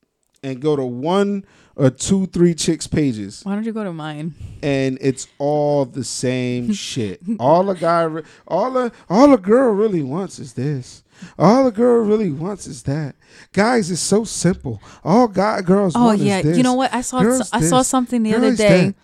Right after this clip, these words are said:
Speaker 2: Some, somebody was like, "All, all a girl wants to do is, uh, feel like she's the best thing in your life"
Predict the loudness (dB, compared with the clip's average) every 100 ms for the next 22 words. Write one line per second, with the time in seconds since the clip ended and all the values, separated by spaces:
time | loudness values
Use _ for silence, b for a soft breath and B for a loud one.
0 | b b b -4 0 0 0 0 0 2
1 | 0 -2 -4 -6 _ b b -2 0 0
2 | -4 -6 -2 -2 -2 -2 -2 -2 -4 -4
3 | -6 -2 -2 -2 -4 -10 _ _ _ -6
4 | -2 -2 -4 _ _ -20 -6 -2 -2 -4
5 | -2 0 2 0 -2 -4 -6 -4 -4 -6
6 | -8 -12 _ _ _ _ -8 -4 -4 -4
7 | -4 -6 -6 -8 -6 -6 -8 -12 -20